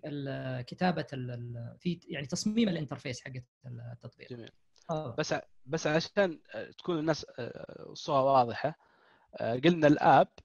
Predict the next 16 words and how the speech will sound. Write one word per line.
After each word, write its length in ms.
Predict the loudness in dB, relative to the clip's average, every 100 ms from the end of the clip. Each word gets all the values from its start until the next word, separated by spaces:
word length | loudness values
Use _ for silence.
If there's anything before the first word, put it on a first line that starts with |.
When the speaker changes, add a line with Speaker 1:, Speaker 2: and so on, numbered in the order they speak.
| _ _ _ -2
Speaker 2:
رن 260 | 2 2
آب 240 | 6 6 4 _ _
يستقبل 720 | -10 -4 -2 -2 0 -2 -2 -10 _ _ _
widget، 500 | -8 -6 -10 -14 -18 -20 -14
تمام؟ 340 | -4 -2 -4 _ _ -20 -20 -14 -6
الويدجت 560 | -2 0 0 -2 -2 -2
هو 360 | -2 -2 -4 -12 _ -8
الصفحة 360 | -4 -2 0
الكبيرة 440 | -2 -4 -4 -4 -4
هذه 340 | -4 -4 -6 -16 _
اللي 180 | -6 -4
مو، 200 | -4 -6
مو 260 | -6 -6 -4
شرط 220 | -2 -4
إنك 140 | -6
شايفها. 500 | -4 -4 -4 -6 -8